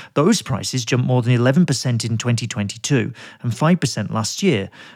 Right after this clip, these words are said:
amid a post-pandemic inflation surge that was the nation's fastest burst of price increases in four decades," unquote. The same thing applies in Europe,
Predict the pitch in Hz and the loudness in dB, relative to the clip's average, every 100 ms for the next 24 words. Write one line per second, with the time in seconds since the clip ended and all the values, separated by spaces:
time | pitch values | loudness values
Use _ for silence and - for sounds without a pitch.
0 | _ 123 131 123 - 156 175 - 135 127 | _ 0 2 2 2 2 2 0 0 2
1 | 123 135 113 - 262 - 139 - 120 107 | 2 2 0 0 0 0 0 -2 -2 0
2 | 120 - - _ 147 131 117 123 143 180 | -2 -6 -12 _ 0 0 2 2 4 2
3 | 175 147 - - 165 185 - 175 - 131 | 2 0 -2 -2 0 0 0 -2 0 2
4 | 127 120 113 - 160 190 - 135 117 117 | 2 2 -4 -6 0 2 2 0 -2 -2
5 | 113 127 113 - - - 120 98 127 113 | -4 -6 -8 -10 -12 -4 -2 0 0 0
6 | 131 117 107 98 113 - - _ - 120 | 0 -2 -6 -8 -8 -10 -12 _ -2 -2
7 | 110 101 - _ _ _ _ _ _ _ | -4 -10 -12 _ _ _ _ _ _ _
8 | - 147 240 302 180 131 120 123 120 110 | -8 -6 -4 -2 0 2 2 2 2 2
9 | 131 190 107 - | 4 4 4 0